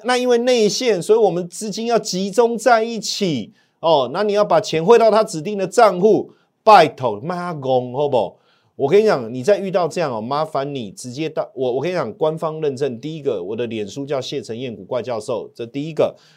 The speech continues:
第二个，唯一一个赖账号就是小老鼠G P五二零，其他都不是，其他都不是。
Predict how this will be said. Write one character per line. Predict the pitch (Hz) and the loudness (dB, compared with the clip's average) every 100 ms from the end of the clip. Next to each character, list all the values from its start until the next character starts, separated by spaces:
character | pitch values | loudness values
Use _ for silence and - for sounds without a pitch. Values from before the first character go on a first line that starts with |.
| _ | _
第 | 185 208 | 6 8
二 | |
个， | 165 127 | 8 2
唯 | 110 135 156 | 2 4 4
一 | 185 190 202 202 170 | 2 -2 -10 -10 -10
一 | 160 | -6
个 | 156 139 | -4 -2
赖 | 170 160 | 0 0
账 | 139 160 143 | 0 -4 -2
号 | 143 | -4
就 | 135 | -4
是 | 135 123 | -6 -10
小 | - 117 | -6 -4
老 | 110 143 | -2 -2
鼠 | 143 110 | -4 -10
G | 95 170 180 180 | -10 -10 -10 -10
P | - 165 170 | -8 -8 -6
五 | 117 139 | -2 -2
二 | |
零， | 113 107 _ _ _ | -2 -6 _ _ _
其 | - 151 170 | -6 -4 -4
他 | 175 185 185 | -2 0 0
都 | 175 - 202 196 | 0 4 6 6
不 | 190 147 139 170 | 0 -2 0 0
是， | 170 220 127 - | 0 0 0 -4
其 | - 156 170 | -10 -8 -6
他 | 185 185 | -2 -2
都 | 180 196 190 | 2 2 2
不 | 170 151 170 | -2 -4 -4
是。 | 202 139 | 0 -2